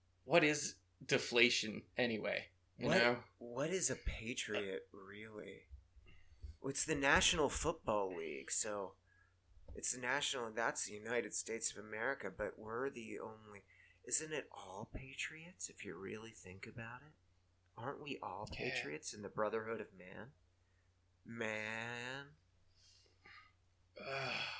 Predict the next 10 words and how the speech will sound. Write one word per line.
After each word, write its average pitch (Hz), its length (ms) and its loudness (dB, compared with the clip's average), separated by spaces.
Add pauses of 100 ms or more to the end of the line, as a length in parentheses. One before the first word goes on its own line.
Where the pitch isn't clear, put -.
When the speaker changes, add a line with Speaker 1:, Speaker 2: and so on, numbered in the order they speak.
(480)
Speaker 1:
Boston. - 560 -6 (440)
Tom, 113 540 10 (1080)
if - 180 6
you 165 180 12
were 185 180 12
to, 165 100 6
like, - 500 4 (720)
tell 120 600 8 (420)
Boston 120 520 8
fans 107 600 6